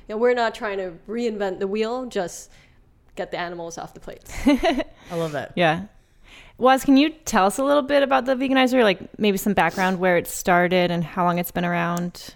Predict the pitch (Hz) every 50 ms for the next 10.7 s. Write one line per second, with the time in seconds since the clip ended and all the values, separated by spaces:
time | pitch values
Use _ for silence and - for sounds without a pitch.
0 | - - - 294 262 214 190 175 170 - - 190 185 185 190 - - 214 208 202
1 | 202 214 208 208 - 226 226 233 226 240 233 214 208 220 208 214 214 208 208 202
2 | 180 165 165 180 - - 185 170 175 175 185 185 180 180 175 175 175 175 170 175
3 | 175 175 - - - 208 196 - 208 190 180 175 175 170 165 175 202 240 294 320
4 | - _ _ _ _ _ _ _ _ _ _ - 196 196 196 190 185 185 180 175
5 | - - - - - - - 220 220 226 226 220 220 214 - - - 220 190 185
6 | 185 180 180 180 180 170 165 - - - _ _ _ - 185 - 214 185 185 -
7 | - - 190 190 190 185 180 175 170 160 165 160 160 - - - 170 160 156 156
8 | 151 - 175 170 180 160 160 165 175 254 285 - - - _ _ _ _ _ _
9 | _ - 185 165 160 151 147 151 147 - - _ _ - - - - - 185 185
10 | 180 175 170 175 190 170 - - - 170 156 220 240